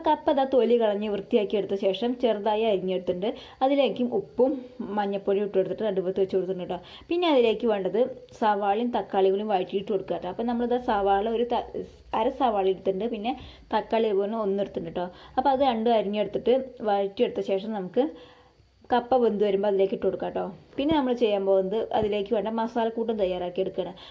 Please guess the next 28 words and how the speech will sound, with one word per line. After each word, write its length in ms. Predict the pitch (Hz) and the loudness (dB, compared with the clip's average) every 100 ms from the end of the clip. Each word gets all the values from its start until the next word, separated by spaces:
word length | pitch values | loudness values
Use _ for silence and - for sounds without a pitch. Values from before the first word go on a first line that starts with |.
| - | -2
അപ്പോൾ 140 | 262 269 | -2 0
മസാലക്കൂട്ട് 440 | 254 247 254 247 254 | -2 2 0 2 2
തയ്യാറാക്കി 360 | 220 196 196 196 | 2 0 0 0
എടുക്കാൻ 180 | 196 185 | 0 -2
വേണ്ടിയിട്ട് 260 | 185 226 | -2 -2
ചട്ടി 220 | 233 185 220 | -4 -2 -4
അടുപ്പത്ത് 260 | 196 190 190 | -2 0 -2
വെച്ചിട്ടുണ്ട്. 260 | 190 202 | -2 -2
അതിലേക്ക് 260 | 190 190 226 226 | 0 0 -2 -4
കുറച്ച് 300 | 233 - 294 | -6 -2 -2
എണ്ണ 160 | 226 208 | 0 0
ഒഴിച്ച് 160 | 190 190 | 0 0
കൊടുത്ത 160 | 185 185 | -2 -2
ശേഷം 280 | 190 190 240 | -4 -2 -4
രണ്ട് 200 | 226 233 254 | -2 0 0
വെളുത്തുള്ളി 440 | - - 185 220 285 - - - - - - | -2 -2 0 0 -2 -8 -20 -20 -20 -16 -2
കറിവേപ്പിൻ്റെ 500 | 233 214 202 202 202 | 0 2 -2 -2 -2
ഇല 80 | 220 | 0
ഇട്ട് 80 | |
കൊടുത്തിട്ടുണ്ട് 320 | 190 180 233 165 | 0 -2 -6 -6
ട്ടോ. 120 | 180 185 | -8 -4
പിന്നെ 160 | 262 269 | -2 0
നമ്മൾ 180 | 262 226 | 2 0
ഇതിലേക്ക് 280 | 202 196 196 | 2 2 2
ഇട്ട് 80 | 190 | -2
കൊടുക്കാൻ 240 | 190 190 190 | -2 -2 -4
പോകുന്നത് 260 | 185 196 226 220 | -4 -4 -2 0
തേങ്ങയാണ്. 460 | 196 196 196 160 | 0 -2 -6 -8